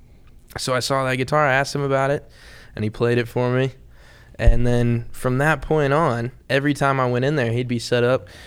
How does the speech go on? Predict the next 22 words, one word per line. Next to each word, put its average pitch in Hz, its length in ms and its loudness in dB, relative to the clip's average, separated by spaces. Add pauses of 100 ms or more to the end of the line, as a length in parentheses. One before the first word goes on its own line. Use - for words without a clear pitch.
(120)
with 117 120 -6
his 104 100 -4
little 110 160 -2
stomp 120 380 -4
box 120 340 -4
and 113 80 -4
his 117 100 -6
Johnny 123 280 -4
Cash 117 300 -4
guitar 117 320 -2
and 113 100 -4
harmonica, 117 560 -2
and 113 120 -6
he'd 120 120 -6
just 117 160 -8
be 127 80 -4
playing 127 360 -2
music 127 320 -4
when 120 100 -4
I 120 40 -2
walked 120 320 -4
in. 117 220 -6